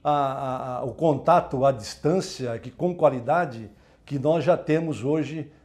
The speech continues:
através de videoconferência, que nós já usamos de maneira rotineira no dia a dia do nosso trabalho. Por outro lado, gostaria de enfatizar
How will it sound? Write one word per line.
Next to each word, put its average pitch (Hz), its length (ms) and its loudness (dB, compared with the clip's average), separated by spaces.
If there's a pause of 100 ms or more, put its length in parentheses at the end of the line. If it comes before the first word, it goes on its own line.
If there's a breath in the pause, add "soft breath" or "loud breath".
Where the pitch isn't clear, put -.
através 135 600 2
de 120 80 -6
videoconferência, 135 1300 -6 (280 loud breath)
que 147 120 0
nós 156 260 8
já 180 80 8
usamos 160 500 2
de 143 80 -2
maneira 139 560 2
rotineira 175 840 0 (280 loud breath)
no 151 160 0
dia 151 260 4
a - 20 2
dia 156 260 2
do 156 100 -2
nosso 143 280 0
trabalho. 107 400 -4 (420)
Por 180 160 6
outro 220 260 10
lado, 147 560 2
gostaria 151 560 4
de 123 200 -4
enfatizar 127 760 -2